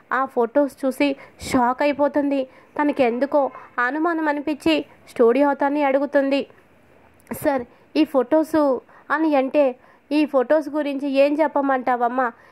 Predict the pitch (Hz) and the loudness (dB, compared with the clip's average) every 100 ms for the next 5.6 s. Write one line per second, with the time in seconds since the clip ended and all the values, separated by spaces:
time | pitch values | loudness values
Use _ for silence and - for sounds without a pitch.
0 | _ 254 277 269 285 262 247 262 294 294 | _ 0 0 0 -2 -2 -2 -2 0 0
1 | 285 247 285 285 - 269 269 269 277 262 | 0 0 0 -2 -4 -4 -2 0 2 0
2 | - - _ 269 254 285 285 - _ 269 | -4 -20 _ -6 -4 -4 -8 -12 _ -4
3 | 277 262 254 247 233 285 269 240 269 285 | -2 0 0 0 0 0 0 0 -2 -2
4 | 302 - 294 285 269 254 247 254 285 302 | -4 -2 0 0 0 -2 -2 0 0 2
5 | 277 277 285 285 269 | 0 -2 -2 0 0